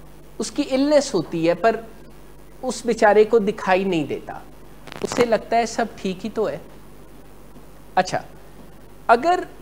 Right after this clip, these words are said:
इस तमाम vicious circle में उसके घर वाले उसकी बात मान के उसे एक बड़ी सी गड्डी ले दें, तो उसे feeling पता क्या मिलती है?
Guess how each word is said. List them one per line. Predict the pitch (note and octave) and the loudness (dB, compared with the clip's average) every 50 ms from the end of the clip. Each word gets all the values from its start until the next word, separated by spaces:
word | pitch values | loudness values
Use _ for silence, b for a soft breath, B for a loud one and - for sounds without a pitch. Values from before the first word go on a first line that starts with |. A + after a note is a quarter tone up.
| - - - - - | -20 -20 -12 -4 -2
इस | D#4 D4+ - - - | -2 -2 -2 -4 0
तमाम | - A#3+ A#3 A#3 A#3+ C4+ D#4 F4 D#4+ | 0 2 4 4 6 6 6 6 6
vicious | B3 G3+ B3 A#3 - - - C#4 - | 2 0 -2 -4 -4 -4 -4 -4 -4
circle | - - B3+ A#3+ G#3+ - - C4+ C4+ A#3 | 0 0 0 0 0 2 0 0 2 2
में | A3 G3+ G3+ G3+ G#3 G3+ - | 2 4 4 4 2 0 -6
उसके | - - - - - C#4 B3+ | -8 -8 -8 -6 -4 -4 -2
घर | G#3 G3 G3 F3 | 2 2 2 4
वाले | G#3 A#3+ A#3 A#3 A#3+ B3 | 4 4 4 4 4 2
उसकी | B3 G#3+ - - - C4 | 0 -2 -4 -4 -4 -4
बात | G3+ E3+ D3 D#3 - - - | 2 4 4 4 4 2 -2
मान | G#3 G3 F#3+ G3+ G3 | -2 0 0 -2 -2
के | G3 - A3+ | -2 -4 -4
उसे | A3+ G3+ - - A3+ | -4 -2 0 -2 -2
एक | A#3 A3+ - | -2 -2 -2
बड़ी | G3 F#3 E3 D#3 F#3+ G#3 | -2 0 0 0 -2 -2
सी | - C4 A3+ | -2 -2 2
गड्डी | F#3+ F#3 E3+ E3+ G#3+ A3+ | 2 2 4 2 0 2
ले | A3+ G#3 D#3+ | 4 4 2
दें, | B2+ A#2 G#2+ - - - - - - - - - - - - - - - - - - - - - - - - - - - - - | 2 -2 -8 -10 -14 -18 -20 -20 -20 -20 -20 -20 -20 -20 -20 -20 -20 -20 -20 -20 -20 -20 -20 -20 -20 -20 -20 -20 -20 -14 -4 0
तो | G#3+ | 0
उसे | G#3+ G3+ - B3 A3+ | 0 2 2 0 0
feeling | - A#3 A3 G#3 A3+ A#3+ A#3 | 0 -2 0 0 0 0 0
पता | A#3 A3+ A#3 B3+ | -2 0 0 0
क्या | B3+ - C4+ B3 | 0 0 -2 0
मिलती | A#3 G3 E3+ D3+ - D#3 C#3 | 0 -2 -4 -4 -4 -6 -6
है? | C#3 C#3 | -6 -8